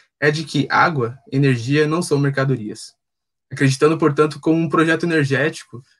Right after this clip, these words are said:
que não esteja aliado aos interesses do lucro do mercado, e sim de soberania popular, em consonância com o respeito a esses direitos humanos. De outro lado,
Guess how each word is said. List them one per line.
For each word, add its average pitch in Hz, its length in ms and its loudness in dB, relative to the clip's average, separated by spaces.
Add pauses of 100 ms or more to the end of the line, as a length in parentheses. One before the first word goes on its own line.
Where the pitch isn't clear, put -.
(200)
que 151 80 -4
não 170 140 4
esteja 180 260 0
aliado 151 380 2
aos 127 80 0
interesses 135 340 -2
do 143 80 0
lucro 131 300 0
do 135 40 0
mercado, 143 560 -2 (440)
e 190 80 -2
sim 190 360 -2 (220)
de 123 280 -2
soberania 143 800 2 (140)
popular, 139 520 -2 (340)
em 185 80 -4
consonância 175 600 0
com 156 180 -2
o 165 40 0
respeito 143 480 0
a 131 40 2
esses 135 220 -4
direitos 131 360 -4
humanos. 101 480 -10 (800)
De 139 80 2
outro 135 200 2
lado, 123 360 2